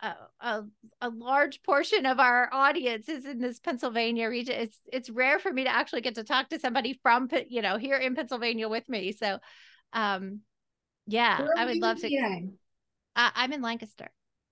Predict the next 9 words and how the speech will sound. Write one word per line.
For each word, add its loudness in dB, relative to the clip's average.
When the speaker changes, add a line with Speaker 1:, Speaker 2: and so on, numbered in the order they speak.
Speaker 2:
Oh 8
my 6
gosh, 6
I -2
love 6
Lancaster. -2
Speaker 1:
<laughs> -6
So, 4
yeah. -2